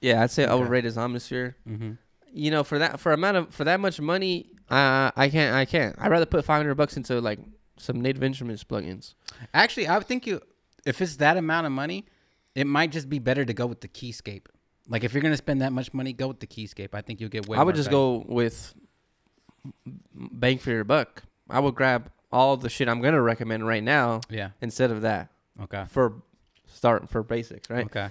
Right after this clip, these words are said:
Speaker 1: If you don't have any of these, I mean, let me name some off, and then I can start giving some shit,
Speaker 2: Okay.
Speaker 1: right? I'm gonna go Purity, Expand, Purity, Expand, Hybrid, Xenology,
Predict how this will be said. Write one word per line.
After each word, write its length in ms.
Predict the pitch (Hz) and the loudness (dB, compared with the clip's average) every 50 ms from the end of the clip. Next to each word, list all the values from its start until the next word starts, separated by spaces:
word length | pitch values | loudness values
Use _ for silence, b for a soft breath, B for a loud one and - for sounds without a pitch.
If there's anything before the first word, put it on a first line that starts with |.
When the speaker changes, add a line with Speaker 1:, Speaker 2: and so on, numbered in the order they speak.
| - - | -6 -6
Speaker 1:
If 100 | 123 - | -2 2
you 60 | 135 | 2
don't 160 | 147 160 147 | 4 4 4
have 160 | 143 131 113 113 | 2 0 0 0
any 160 | 110 110 107 | -2 -2 -2
of 40 | 101 | -4
these, 300 | 101 95 98 - - - b b b b b b b b b b b b b - | -4 -6 -6 -8 -12 -18 b b b b b b b b b b b b b -4
I 80 | 131 139 | 0 2
mean, 320 | 143 143 139 127 127 127 - - - - _ _ _ _ _ | 2 4 2 0 -2 -4 -8 -14 -20 -20 _ _ _ _ _
let 100 | 147 180 | 2 4
me 100 | 220 220 | 4 4
name 200 | 196 196 202 196 | 4 2 2 2
some 180 | - 202 170 151 | 2 2 4 6
off, 300 | 147 156 180 196 - - | 4 4 4 2 0 -2
and 100 | 131 131 | 0 2
then 100 | 139 143 | 4 4
I 60 | 143 | 2
can 160 | 139 - 131 | 0 -2 -8
start 340 | 120 - - 143 131 123 117 | -12 -4 0 2 2 2 2
giving 300 | 123 123 120 117 113 113 | 0 -2 -4 -4 -6 -8
some 180 | - - 113 110 | -10 -10 -12 -10
shit, 240 | - 104 90 - | -10 -10 -4 0
Speaker 2:
Okay. 140 | - 165 - | 2 2 2
Speaker 1:
right? 100 | 165 156 b b b b b b b b b b b | 2 0 b b b b b b b b b b b
I'm 80 | - 131 | -8 -6
gonna 140 | 143 156 151 | -4 0 2
go 240 | 156 156 151 143 127 | 2 4 4 2 0
Purity, 640 | - - 175 180 190 190 185 190 185 190 196 202 - | 0 0 0 2 2 2 0 0 -2 -2 -4 -2 -2
Expand, 760 | 131 127 - - - - 151 156 160 160 165 165 170 175 180 - _ _ _ _ _ _ _ _ _ _ _ _ _ _ _ _ - | -4 -4 -4 -2 2 4 4 6 6 4 4 2 0 -2 -6 -10 _ _ _ _ _ _ _ _ _ _ _ _ _ _ _ _ 2
Purity, 320 | - 180 202 208 220 202 | 4 4 6 6 4 2
Expand, 500 | 175 - - - 165 160 156 156 156 156 | 2 0 0 2 2 4 4 4 2 0
Hybrid, 680 | 156 151 147 147 151 147 147 151 151 147 147 143 143 - - _ _ _ _ _ _ _ _ _ _ _ _ _ _ _ _ _ _ _ _ _ _ _ _ _ _ _ _ _ _ _ _ _ _ _ _ _ _ _ _ _ _ _ _ _ _ _ _ _ _ _ _ _ _ _ _ _ _ _ - - _ _ _ _ _ _ _ _ _ _ _ _ - 123 | 2 2 4 4 4 2 4 4 4 4 4 2 -2 -8 -14 _ _ _ _ _ _ _ _ _ _ _ _ _ _ _ _ _ _ _ _ _ _ _ _ _ _ _ _ _ _ _ _ _ _ _ _ _ _ _ _ _ _ _ _ _ _ _ _ _ _ _ _ _ _ _ _ _ _ _ -20 -20 _ _ _ _ _ _ _ _ _ _ _ _ -6 -2
Xenology, 840 | 123 120 120 127 139 147 151 151 139 143 143 147 143 143 147 147 | 0 2 4 4 4 4 4 2 2 2 2 4 4 2 0 -2